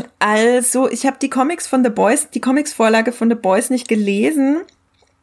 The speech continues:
Ich glaube, Soldier Boy ist auf jeden Fall ein Bösewicht, ähm, und ich will auch gar nicht zu viel verraten.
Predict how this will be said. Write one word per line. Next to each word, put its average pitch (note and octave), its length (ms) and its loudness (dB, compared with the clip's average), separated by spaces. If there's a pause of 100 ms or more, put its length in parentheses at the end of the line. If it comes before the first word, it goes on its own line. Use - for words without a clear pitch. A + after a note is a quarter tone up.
(160)
Ich - 180 -4
glaube, A3+ 320 0
Soldier A#3+ 380 0
Boy A3+ 240 2
ist - 260 -2
auf A3 120 -6
jeden A#3 160 2
Fall G3 260 0
ein G#3 200 0
Bösewicht, D4 800 -2
ähm, B3 840 -2 (200)
und A3 460 2
ich - 140 -2
will B3+ 120 2
auch C4+ 120 0
gar F#3+ 160 0
nicht C#4 180 -4
zu - 60 -6
viel B3+ 220 -2
verraten. B3+ 640 -2